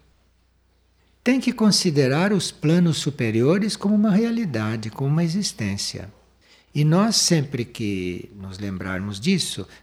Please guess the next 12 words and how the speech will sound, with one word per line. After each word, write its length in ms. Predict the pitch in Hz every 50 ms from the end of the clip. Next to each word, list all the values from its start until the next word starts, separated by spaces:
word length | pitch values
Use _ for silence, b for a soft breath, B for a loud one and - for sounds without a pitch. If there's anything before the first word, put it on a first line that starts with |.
| B
nos 160 | - 127 127 -
coligarmos 800 | - - 170 170 190 190 151 127 131 135 151 175 175 160 135 -
com 100 | - 117
esses 240 | 104 - - 113
planos 360 | - _ - 107 98 98 95 -
superiores. 840 | - 110 - - 98 92 90 85 82 85 - - - - - - _ _ b b b b b b b -
Porque 220 | - 101 - 127
aquilo, 520 | 120 120 - - 156 170 202 214 240 233 - - _ _ _
estamos 400 | - - - - 131 143 156 139
dentro 320 | 113 117 127 131 127 - 143
da 100 | 151 160
onipotência. 880 | 170 175 170 - 185 185 180 - - 101 80 82 85 - - - -